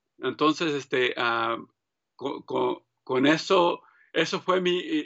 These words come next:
mi, ah, mi, mi estrella norte. Era lo que, lo que estaba, este, mm, lo, lo, lo que, a lo que era más fiel.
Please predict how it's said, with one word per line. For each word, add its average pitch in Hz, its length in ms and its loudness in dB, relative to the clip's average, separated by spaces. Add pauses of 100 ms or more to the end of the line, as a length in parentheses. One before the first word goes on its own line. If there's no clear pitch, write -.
(120)
mi, 131 380 -2
ah, 120 580 0 (360)
mi, 135 240 -4
mi 135 120 -2
estrella 160 360 2
norte. 170 460 0 (960)
Era 135 200 0
lo 139 140 -2
que, 135 260 -4
lo 127 160 -6
que - 80 -12
estaba, 135 360 2
este, 127 540 -6 (100)
mm, - 300 -12 (760)
lo, 139 300 4
lo, 139 280 4
lo 123 280 2
que, 120 500 0 (1000)
a 131 100 2
lo 139 100 0
que - 100 -2
era 170 80 2
más 165 200 -2
fiel. 156 340 -2